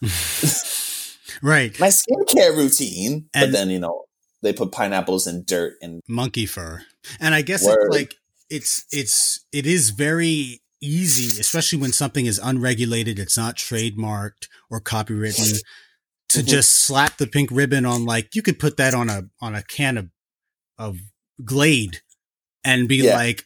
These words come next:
Speaker 1: "We're contributing a, you know, every one of these cans that gets bought, fifty cents goes to the breast cancer awareness foundation somewhere." But then it's like,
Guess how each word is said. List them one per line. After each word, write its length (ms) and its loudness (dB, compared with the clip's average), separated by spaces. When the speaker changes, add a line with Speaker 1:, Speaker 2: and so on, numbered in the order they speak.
Speaker 1:
"We're 260 2
contributing 720 2
a, 120 -2
you 160 0
know, 340 -4
every 360 2
one 260 -2
of 60 -2
these 200 2
cans 400 0
that 140 -2
gets 180 2
bought, 460 -2
fifty 320 -2
cents 340 2
goes 380 0
to 300 -4
the 80 -6
breast 280 2
cancer 540 0
awareness 480 -2
foundation 560 -6
somewhere." 480 -6
But 140 0
then 120 2
it's 180 4
like, 340 -2